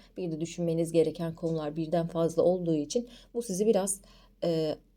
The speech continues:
yavaş kararlar, yavaş adımlar attırabilir bu size diyor. Evet, iki kişi bir kapının başında durmuş arkadaşlar. Size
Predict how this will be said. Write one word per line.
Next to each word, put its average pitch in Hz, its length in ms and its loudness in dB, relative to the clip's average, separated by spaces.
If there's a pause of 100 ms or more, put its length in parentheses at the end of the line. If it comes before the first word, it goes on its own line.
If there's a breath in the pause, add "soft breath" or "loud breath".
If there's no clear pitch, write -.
(140)
yavaş 185 640 0
kararlar, 160 520 -2
yavaş 170 300 4
adımlar 170 520 2
attırabilir 165 680 -2
bu 147 60 -8
size 143 420 -2
diyor. 147 300 0 (1400 soft breath)
Evet, 208 420 6 (480)
iki 294 240 0
kişi 233 560 4
bir 262 200 4
kapının 208 440 0
başında 214 520 2
durmuş 170 360 0
arkadaşlar. - 600 -4 (480 soft breath)
Size 190 640 0